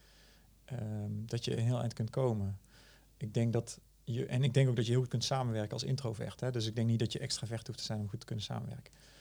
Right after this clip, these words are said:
Dus ik denk dat dat niet een essentiële eigenschap is. Eh, en inderdaad, het kan ook een nadeel zijn, want als je heel extravert bent en je voortdurend zelf op het podium wil staan,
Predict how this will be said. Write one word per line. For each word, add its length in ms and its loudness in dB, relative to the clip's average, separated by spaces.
Dus 100 -10
ik 80 0
denk 200 4
dat 100 6
dat 140 0
niet 220 4
een 180 2
essentiële 500 4
eigenschap 440 2
is. 280 -6
Eh, 340 0
en 100 6
inderdaad, 380 6
het 100 -8
kan 140 4
ook 120 4
een 80 4
nadeel 280 6
zijn, 100 2
want 120 2
als 100 0
je 60 0
heel 140 2
extravert 540 0
bent 300 0
en 220 0
je 100 0
voortdurend 380 -2
zelf 220 2
op 60 0
het 100 -6
podium 280 4
wil 100 -2
staan, 460 -4